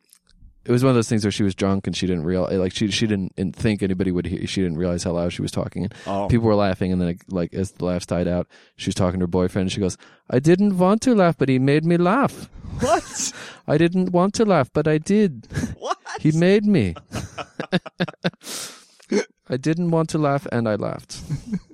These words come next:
Speaker 2: Did you ask her to, uh, rec-,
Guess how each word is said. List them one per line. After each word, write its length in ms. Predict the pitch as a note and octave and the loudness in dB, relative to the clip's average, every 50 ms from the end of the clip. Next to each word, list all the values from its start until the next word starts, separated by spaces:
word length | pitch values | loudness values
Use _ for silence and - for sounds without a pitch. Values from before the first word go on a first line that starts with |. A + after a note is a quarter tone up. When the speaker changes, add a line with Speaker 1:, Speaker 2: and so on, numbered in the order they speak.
| B3+ - - - - - - _ _ _ _ _ _ _ - - F#3+ A3+ A#3+ A#3+ B3 A#3+ A#3 A3+ A3 G#3+ F#3+ F3 C#3+ - | -20 -20 -20 -20 -20 -20 -20 _ _ _ _ _ _ _ -6 -4 -2 -2 -2 -2 -2 -4 -4 -4 -4 -4 -4 -6 -6 -4
Speaker 2:
Did 160 | - C3+ A#2+ | -4 -2 0
you 80 | B2 B2+ | 2 2
ask 180 | A#2+ A#2+ - - | 2 0 -2 -2
her 120 | B2 A2 | -2 -2
to, 400 | G#2+ G#2+ - A#2+ G#2 G2 F#2+ F#2+ | -2 -2 -2 -2 -2 0 0 0
uh, 220 | F#2 F2 E2+ E2 D#2+ | 0 0 -2 -2 -4
rec-, 140 | F2 G2+ | -4 -6